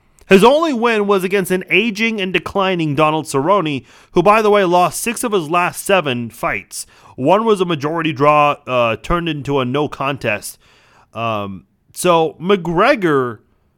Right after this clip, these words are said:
has only won one fight since his return, uh, from that Floyd Mayweather fight. And that was against a guy who was pretty much done with the sport. 'Cause Cerrone is now retired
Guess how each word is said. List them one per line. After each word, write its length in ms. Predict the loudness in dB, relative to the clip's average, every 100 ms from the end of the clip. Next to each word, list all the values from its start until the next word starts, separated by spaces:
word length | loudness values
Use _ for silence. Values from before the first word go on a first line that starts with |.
| _
has 220 | 0 0 -2 -14 _
only 240 | -2 0 2
won 240 | 4 4
one 220 | 2 -2
fight 520 | -2 -2 0 0 -4 _ _ _
since 320 | -10 -2 0 0
his 160 | -6
return, 640 | -4 -4 0 0 0 -4 -10 _ _ _ _
uh, 300 | -2 2 2
from 200 | 2 -2 0
that 140 | -2
Floyd 280 | 0 -2 0
Mayweather 360 | -2 0 0 -2
fight. 440 | 0 0 0 _ _ _ _ _ _ _ _ _ _ _ -4
And 800 | 0 2 2 0 0 -2 -4 2
that 120 | 2
was 100 | 2
against 420 | -2 -4 -6 -12 -20 _ _ _ _ _ -4
a 80 | 0
guy 220 | 4 2
who 100 | 2
was 300 | -2 -2 -6 -8 4
pretty 160 | 4
much 240 | 4 -2 0
done 180 | -2 -2
with 120 | -8
the 60 |
sport. 380 | -14 -16 -16 -18 _ _ _ _ _ -2
'Cause 180 | 0
Cerrone 320 | 4 6 6 6
is 160 | 2
now 140 | 2 0
retired 600 | 0 0 0 0 -6